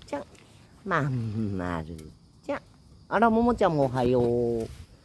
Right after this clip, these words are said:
まるちゃん。みーちゃん。はい、まるちゃん待って。まんまるちゃん。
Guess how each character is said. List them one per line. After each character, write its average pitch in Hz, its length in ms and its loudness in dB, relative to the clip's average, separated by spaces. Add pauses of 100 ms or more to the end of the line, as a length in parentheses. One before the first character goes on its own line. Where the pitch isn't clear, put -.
(2250)
ま 107 300 -4
る 80 140 -12 (420)
ち 226 80 -4
ゃ 254 60 -2
ん。 - 80 -10 (880)
み 107 760 0 (140)
ー - 20 -12
ち 226 80 0
ゃ 240 80 0
ん。 - 60 -10 (1200)
は 117 60 -4
い、 - 20 -2
ま 156 140 0
る 156 40 -8
ち - 60 -8
ゃ 135 40 -4
ん 135 40 -4
待 139 100 -8
っ - 1400 -20
て。 117 60 -8
ま 101 200 -4
ん 80 460 -4
ま 80 180 -2 (180)
る 82 220 -12 (320)
ち 233 100 -4
ゃ 277 60 -4
ん。 - 40 -12